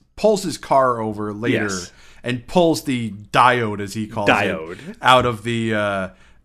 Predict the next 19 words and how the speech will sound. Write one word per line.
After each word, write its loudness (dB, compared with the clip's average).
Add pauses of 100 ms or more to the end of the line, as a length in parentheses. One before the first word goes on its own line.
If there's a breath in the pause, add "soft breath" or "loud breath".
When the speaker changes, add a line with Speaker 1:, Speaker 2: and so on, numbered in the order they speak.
Speaker 1:
out 2
of -2
the, -4
the -4
spot 0
where -6
she -8
hit -6
his -6
car. 2
Speaker 2:
Yeah. 8
Speaker 1:
And 0
he's 0
like, -2 (100)
"I -2
needed -2
them -6
to -10
note-, -6